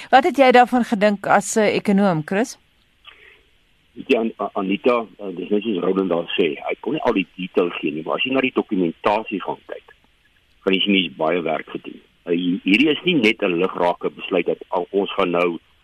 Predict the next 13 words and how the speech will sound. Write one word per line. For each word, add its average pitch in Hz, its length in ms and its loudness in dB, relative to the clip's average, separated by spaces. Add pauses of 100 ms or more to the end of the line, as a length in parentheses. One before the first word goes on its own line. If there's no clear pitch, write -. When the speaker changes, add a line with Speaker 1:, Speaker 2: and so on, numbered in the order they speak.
Speaker 2:
drankverkope - 640 -4
oopmaak - 480 -10
nie. - 140 -20 (680)
Hierdie 120 200 4
is 135 100 -2
werklik - 380 -2
wet-, - 240 -10
wetenskaplik - 640 -6
gekyk. - 400 -4
Hulle 90 160 0
het 90 100 -2
gaan 90 240 -6
kyk, 117 240 0